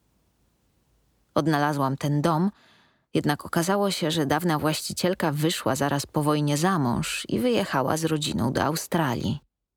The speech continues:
Pod koniec czterdziestego piątego roku wróciłyśmy do Polski. Okazało się, że przeżył wojnę jeden brat matki.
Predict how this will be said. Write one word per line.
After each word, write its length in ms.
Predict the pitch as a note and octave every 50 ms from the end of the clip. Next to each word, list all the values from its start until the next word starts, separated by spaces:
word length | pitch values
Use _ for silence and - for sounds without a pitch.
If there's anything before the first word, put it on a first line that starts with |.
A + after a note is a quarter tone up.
| _ _ _ _ _ _ _ _ _ _ _ _ _ _ _ _ _ _ -
Pod 160 | - - -
koniec 460 | - A#3 A#3+ A#3 A3 - - - - -
czterdziestego 640 | - - - F3 - - E3 D#3 - - G#3 G#3 F#3+
piątego 460 | - D#3+ D3+ D#3 - F#3+ E3+ D3 -
roku 420 | D3 G3 A3 - - G#3 G#3+ - - -
wróciłyśmy 680 | D#3 D#3+ D#3+ D#3+ - - - D#3+ E3+ - - D#3 D3
do 120 | C#3+ C#3+ -
Polski. 640 | - C#3+ A#2+ - - - - - - - - - - - _ _ _ _ _ _ _ _ _ _ _ _ _ _ _ _ _ -
Okazało 460 | - - D#3 C#3 C#3+ C#3+ C3+ - C3
się, 160 | - - D3+
że 120 | C3 C#3 C3
przeżył 420 | - - - D3+ C#3 C#3+ C3+ C#3
wojnę 440 | D3 D3 C3 C#3+ D3 C#3+ C#3+ D3 D#3 - - - - _ _ _ -
jeden 360 | E3 F3+ D#3+ D3+ D3 C#3+ C#3+
brat 340 | C#3 - E3+ D#3+ - - -
matki. 500 | C#3 - - - - - - - -